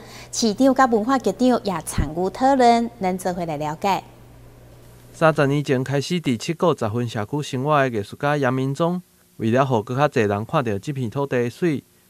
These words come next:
Speaker 2: 持续伫伊的工作室举办艺文体验甲各种的活动，为台江地区带来丰富的艺文能量。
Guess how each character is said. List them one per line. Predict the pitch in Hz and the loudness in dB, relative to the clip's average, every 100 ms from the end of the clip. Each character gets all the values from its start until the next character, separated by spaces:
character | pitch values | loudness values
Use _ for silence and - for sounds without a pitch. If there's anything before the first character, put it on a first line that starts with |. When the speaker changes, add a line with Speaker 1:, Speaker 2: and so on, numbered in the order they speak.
| _ | _
Speaker 2:
持 | - 135 | -6 -2
续 | 143 | -2
伫 | 120 110 | -2 -2
伊 | 113 | 0
的 | 120 | 0
工 | 123 127 | -2 -2
作 | 147 | -4
室 | 139 - - | -4 -6 -6
举 | 151 | -6
办 | 156 120 110 | -2 -2 -2
艺 | 113 | -4
文 | 107 117 | -4 -4
体 | 151 | -2
验 | 156 135 143 | 0 0 0
甲 | 151 | -2
各 | - | -2
种 | 160 160 131 | -4 -2 -2
的 | 107 | -2
活 | 101 | -2
动， | 127 127 135 - _ _ _ _ _ | 0 0 -2 -10 _ _ _ _ _
为 | - 131 | -2 2
台 | 131 131 | 4 4
江 | 139 135 | 2 0
地 | 113 | -2
区 | 127 160 | 0 -2
带 | 156 151 | 2 4
来 | 135 123 | 4 4
丰 | 123 110 | 0 -2
富 | 110 104 | 0 0
的 | 107 110 | 0 -2
艺 | |
文 | 104 113 | -2 -2
能 | 113 120 | -2 0
量。 | 123 123 | 0 -2